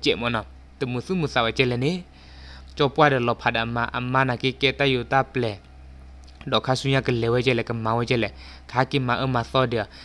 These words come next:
Bà chắc là cái ta, cái ta kêu tập pha lo mà. Yêu tôi coi lỡ tép ya ya, à, quên ta ta gái thế gì chả gì mà nó. Đơn là tay cái tê chứ là. Giờ là cái gì cái nào phải cái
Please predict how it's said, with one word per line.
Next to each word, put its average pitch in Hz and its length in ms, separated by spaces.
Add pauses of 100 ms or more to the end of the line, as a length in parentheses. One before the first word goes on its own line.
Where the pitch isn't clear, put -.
(220)
Bà 165 60
chắc 175 160
là 147 60
cái 139 160
ta, 151 160
cái 156 100
ta 165 120
kêu 135 240
tập - 200
pha 139 140
lo 127 180
mà. 127 140 (260)
Yêu 131 120
tôi 135 140
coi 127 160
lỡ 139 200
tép 139 340
ya 123 80
ya, 113 280
à, - 120
quên 123 400
ta 147 120
ta 143 120
gái 117 220
thế 135 120
gì 160 200
chả 113 140
gì 117 160
mà 110 140
nó. 98 100 (440)
Đơn 135 220
là 123 60
tay 131 480 (240)
cái 139 180
tê 151 220
chứ 131 200
là. 113 180 (720)
Giờ 147 140
là 143 100
cái 165 360
gì 160 60
cái 139 120
nào 175 280
phải 151 180
cái 135 100